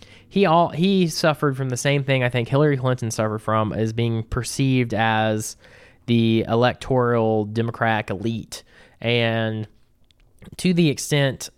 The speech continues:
you're ever saying something that makes you look like you're looking down on voters, which I think that comment very much comes off that way,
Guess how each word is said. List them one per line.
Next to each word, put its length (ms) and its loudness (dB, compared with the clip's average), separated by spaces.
you're 180 2
ever 260 2
saying 400 0
something 420 -2
that 80 -2
makes 280 -2
you 120 -2
look 240 0
like 220 -2
you're 100 -2
looking 340 -2
down 260 -2
on 160 0
voters, 420 4
which 140 -4
I 60 -2
think 280 -6
that 240 -4
comment 440 -4
very 400 -4
much 500 -8
comes 320 -2
off 360 0
that 240 0
way, 360 4